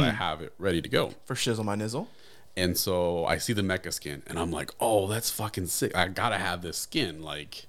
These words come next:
Speaker 1: Oh, so
Speaker 2: this
Speaker 1: it
Speaker 2: is
Speaker 1: wa-,
Speaker 2: epic.
Speaker 1: it was there, but it said locked.
Speaker 2: Yes.
Speaker 1: Okay.
Speaker 2: So then I go in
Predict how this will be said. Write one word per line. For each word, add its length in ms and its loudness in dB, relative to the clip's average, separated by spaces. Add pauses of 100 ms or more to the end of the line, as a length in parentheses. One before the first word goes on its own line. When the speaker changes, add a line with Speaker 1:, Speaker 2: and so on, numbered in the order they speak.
Speaker 1:
Oh, 120 6
so 180 6
Speaker 2:
this 60 12
Speaker 1:
it 80 10
Speaker 2:
is 60 10
Speaker 1:
wa-, 60 12
Speaker 2:
epic. 320 0
Speaker 1:
it 120 10
was 320 6
there, 360 8
but 200 6
it 80 2
said 260 8 (240)
locked. 520 4 (200)
Speaker 2:
Yes. 480 0 (100)
Speaker 1:
Okay. 280 0 (240)
Speaker 2:
So 160 2
then 120 6
I 100 2
go 340 4
in 400 4